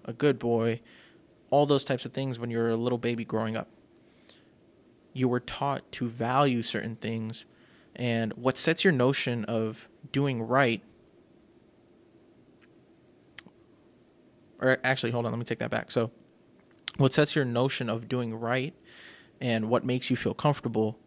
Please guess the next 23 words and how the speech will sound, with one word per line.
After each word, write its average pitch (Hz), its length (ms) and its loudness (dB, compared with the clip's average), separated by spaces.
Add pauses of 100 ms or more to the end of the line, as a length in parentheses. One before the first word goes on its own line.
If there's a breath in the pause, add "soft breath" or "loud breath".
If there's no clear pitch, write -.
plays 113 640 -4 (140)
a 117 100 -4
very, 123 400 2
very 113 240 -2
big 110 260 -8
part - 420 -8 (360 loud breath)
in 110 480 -4 (680 soft breath)
the 110 560 -4 (1500)
idea 117 420 -2
of 113 220 -6
why 107 240 -4
being 107 260 -6
selfish - 840 -6 (280)
can 113 240 0
be 110 140 -4
upsetting. - 380 -6 (1300 loud breath)
And 139 280 -2
the, 131 260 -2
the 131 200 2
third 185 320 4
one 117 180 2
that 113 80 4
I, 113 120 4